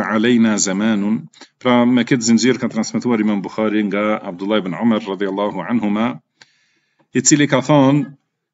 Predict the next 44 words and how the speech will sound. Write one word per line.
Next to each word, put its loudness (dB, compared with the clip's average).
"Kemi, 2
kemi 4
qenë 2
në 6
një 4
kohë, 2
do -8
më -10
thënë, -2
kemi 0
pas 2
një 2
kohë, 2
ne, 0
e -2
u 2
qala 2
hinun", 0
do -10
më -6
thënë, -2
zamanun 2
ose -6
hin, 2
do -10
thot, -8
e, -6
varësisht -6
prej -4
transmetimit, -2
që -4
mund 4
të 0
themi 6
kohë 2
ose -2
periudhë, 4
do -10
më -6
thënë, 2
kemi 2
pas 2
një -2
kohë 0